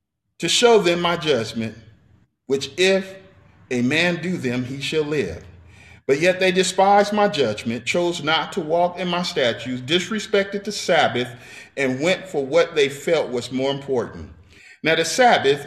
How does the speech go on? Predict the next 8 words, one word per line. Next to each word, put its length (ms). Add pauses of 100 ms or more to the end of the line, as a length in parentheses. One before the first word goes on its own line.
is 160
a 80
day 480
or, 180
or 220
religious 720 (100)
obser-, 400 (360)
observance, 680